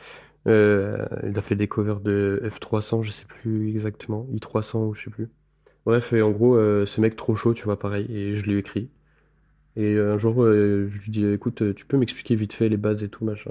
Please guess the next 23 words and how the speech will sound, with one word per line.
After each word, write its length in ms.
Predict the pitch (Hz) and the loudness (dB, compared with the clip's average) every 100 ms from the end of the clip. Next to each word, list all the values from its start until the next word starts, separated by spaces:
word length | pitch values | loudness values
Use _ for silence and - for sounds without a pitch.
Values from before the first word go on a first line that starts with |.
| 113 | -14
sur 160 | - 107 | -14 -14
Discord ? » 340 | 104 113 113 | -10 -6 -4
Il 60 | 104 | -2
me 80 | 101 | -2
dit, « 80 | 107 | -2
Ouais, 200 | 156 156 | -2 -4
si 100 | - | -4
tu 120 | 120 | -2
veux 80 | 123 | -2
et 60 | |
tout. » 260 | 123 143 131 | -2 -4 -4
Et 100 | 107 | -4
du 120 | 101 | -6
coup, 120 | - | -2
on 40 | 113 | -2
est 60 | |
passé 260 | 101 98 104 | 0 -2 -4
trente 280 | - 101 - | -2 -4 0
minutes, 340 | 110 139 - _ - | -2 -2 -8 _ 0
vraiment 180 | 107 107 | 2 4
rien 120 | 110 | 2
du 120 | 104 | 0
tout. 160 | 117 | -4